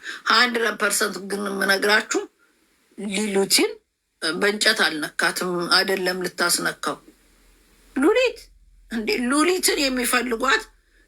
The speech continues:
ሉሊት የምትነዳውን መኪና የምትነዳ አበሻ የለችም። ስለዚህ በዛ መኪና መውጣት መግባት መከበር ስለፈለጉ መኪናዋን ነው የፈለገው እንጂ ሞጣ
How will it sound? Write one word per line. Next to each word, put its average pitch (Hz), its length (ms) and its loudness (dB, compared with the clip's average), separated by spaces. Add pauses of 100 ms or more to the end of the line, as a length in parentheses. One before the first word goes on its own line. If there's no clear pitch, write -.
ሉሊት 269 460 0
የምትነዳውን 220 760 2
መኪና 220 340 0 (100)
የምትነዳ 196 640 0
አበሻ 185 320 4
የለችም። 202 580 -2 (460)
ስለዚህ 233 520 0
በዛ 208 280 0 (120)
መኪና 202 400 -2 (480)
መውጣት 202 440 0
መግባት 202 420 0
መከበር 196 500 0
ስለፈለጉ 190 680 0 (160)
መኪናዋን 196 680 0
ነው 170 120 -6 (380)
የፈለገው 175 680 0 (460)
እንጂ 254 240 0 (560)
ሞጣ 262 360 2